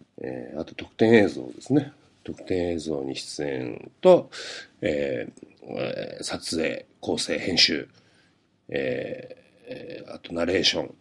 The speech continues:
まあ、もろもろやっております。えー、この映画がですね、また、着ぐるみ、ファンタジー、ブラックファンタジー、西村義弘の自ら、えー、デザインした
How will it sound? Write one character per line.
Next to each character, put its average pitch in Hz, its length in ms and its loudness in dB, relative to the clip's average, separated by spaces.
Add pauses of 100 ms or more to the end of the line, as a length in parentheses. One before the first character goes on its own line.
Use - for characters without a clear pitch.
(120)
ま 95 180 -2
あ、 85 40 2
も 92 120 4
ろ 92 80 6
も 87 80 4
ろ 85 100 4
や 87 100 4
っ - 40 -4
て 87 100 -2
お 82 40 2
り 73 60 0
ま 69 100 -8
す。 - 360 -6 (180)
え - 600 -8
ー、 - 60 -20
こ - 180 -6
の 76 180 0
映 73 240 -2
画 69 140 -6
が 62 140 -8
で - 100 -16
す - 180 -10
ね、 58 280 -14 (1200)
ま 73 140 -2
た、 - 220 -6 (320)
着 92 160 0
ぐ 92 120 4
る 90 100 6
み、 80 260 -4 (100)
フ 120 100 -2
ァ 104 60 2
ン 80 60 -2
タ 69 100 -8
ジ 78 120 -4
ー、 73 80 -10
ブ 113 60 8
ラ 117 80 10
ッ - 40 -2
ク 98 120 2
フ 90 40 6
ァ 95 60 6
ン 87 60 4
タ 78 100 -2
ジ 71 280 -8
ー、 - 140 -20 (280)
西 90 200 2
村 80 200 2
義 80 200 0
弘 76 260 -2
の 64 220 -8 (460)
自 80 200 0 (120)
ら、 69 180 -6 (640)
え 65 400 -8
ー、 - 20 -14
デ 80 100 -4
ザ 76 180 -4
イ 76 60 -6
ン - 20 -8
し - 100 -4
た - 180 -4